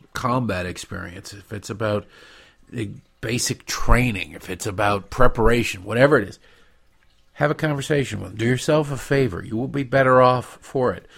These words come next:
Do yourself a favor and have a conversation for it. And your phone, every phone somewhere in there, ha-, unless you got an old-fashioned flip phone, every phone has a record feature. Ask them if you mind recording it. It doesn't have to be serious.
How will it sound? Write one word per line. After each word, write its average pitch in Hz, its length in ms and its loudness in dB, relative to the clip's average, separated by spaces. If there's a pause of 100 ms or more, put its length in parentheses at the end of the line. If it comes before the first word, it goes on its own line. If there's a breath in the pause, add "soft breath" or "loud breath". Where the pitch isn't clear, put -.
(360 loud breath)
Do 117 100 -2
yourself 160 360 0
a 151 60 -10
favor 139 320 0
and 120 100 0
have 117 160 2
a 113 60 -4
conversation 107 800 -4
for - 240 -14
it. 90 100 -18
And 107 140 -6
your 107 80 -4
phone, 165 400 0
every 180 240 0
phone 143 460 0
somewhere 117 520 0
in 104 160 -4
there, 98 300 -4
ha-, 95 320 -6
unless 95 260 -8
you 92 80 -10
got 87 160 -10
an - 140 -20
old-fashioned 98 580 -8
flip 110 260 -6
phone, - 300 -14 (720 loud breath)
every 135 500 6
phone 123 440 2
has 117 540 0
a 117 160 0
record 110 640 0
feature. 101 380 -6
Ask 143 300 -4
them 165 140 -10
if 160 160 -10
you 156 60 -6
mind 151 260 -4
recording 147 420 -4
it. - 140 -12
It 135 220 -4
doesn't 180 260 -2
have 185 120 -4
to 180 80 -6
be 180 140 -4
serious. 170 560 0